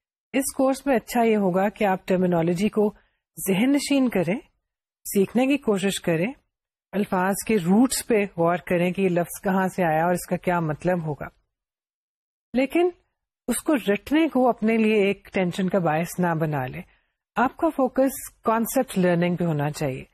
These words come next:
آپ کا فوکس اس بات پہ ہونا چاہیے کہ جس کانسیپٹ کی ہم بات کر رہے ہیں اس کا مقصد کیا ہے، اس کی اپلیکیشن کیا ہے اور اس کو ہم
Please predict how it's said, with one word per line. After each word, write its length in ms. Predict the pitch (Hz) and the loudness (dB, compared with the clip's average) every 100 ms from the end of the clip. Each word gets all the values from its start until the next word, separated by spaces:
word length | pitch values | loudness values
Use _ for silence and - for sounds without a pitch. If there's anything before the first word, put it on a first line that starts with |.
| _ _ _ - | _ _ _ -6
آپ 200 | 185 - | -4 -2
کا 80 | 247 | -2
فوکس 300 | 233 220 247 | 0 0 0
اس 200 | 226 - | -2 0
بات 200 | 226 233 | 0 0
پہ 60 | 247 | 0
ہونا 280 | 226 214 208 | 2 2 0
چاہیے 340 | 196 185 190 | 0 2 2
کہ 140 | - 226 | 0 -2
جس 300 | 226 247 - | 0 -2 -2
کانسیپٹ 460 | 196 180 - 208 | -2 -2 -2 -4
کی 100 | - | -4
ہم 140 | 190 165 | -2 0
بات 340 | 156 180 - | 0 -2 0
کر 160 | 190 170 | 0 2
رہے 200 | 185 190 | 0 0
ہیں 160 | 180 175 - _ _ _ _ - | -2 -4 -8 _ _ _ _ -14
اس 100 | - | -4
کا 80 | 302 | 0
مقصد 520 | 240 190 - - 254 | 0 0 -2 -4 -2
کیا 260 | - 185 165 | 0 0 0
ہے، 80 | 156 | -4
اس 260 | - 196 - | -8 -16 -8
کی 140 | - | -4
اپلیکیشن 640 | 202 - 254 269 - 226 196 | -4 -2 0 0 -2 -2 0
کیا 240 | 170 160 | 0 0
ہے 120 | 165 | -2
اور 180 | 185 185 | -2 -4
اس 160 | 190 - | -4 -4
کو 100 | 226 | 0
ہم 220 | 208 | 0